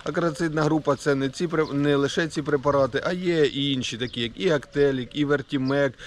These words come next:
і Омайт, і, ну, інші багато-багато є різних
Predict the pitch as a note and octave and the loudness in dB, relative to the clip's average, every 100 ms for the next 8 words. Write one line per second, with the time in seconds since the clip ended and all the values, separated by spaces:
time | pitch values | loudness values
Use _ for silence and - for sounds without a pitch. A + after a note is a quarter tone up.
0 | - - - D3+ D3+ C#3+ C#3 C#3 C#3 C#3 | -14 -8 -2 2 4 4 6 4 4 2
1 | C3+ C3 B2 A2+ G2+ D3 C#3+ D3 D3 C#3 | 0 0 -2 -2 0 2 2 4 4 2
2 | - C#3+ D3 A#3+ E4+ D3+ E3+ D3 C#3+ B2 | 0 -2 -2 0 -2 0 -2 -2 -2 0
3 | C#3 C3 A#2 A#2 A#2+ B2 A2 A#2 A#2+ A#2+ | 2 2 0 -2 0 0 0 -2 0 2
4 | A2+ G#2+ G2 F#2 F2+ F2 - - - A#2 | 2 2 -2 -6 -10 -14 -16 -16 -8 0
5 | C#3+ A#2 B2 - | 0 0 -2 -2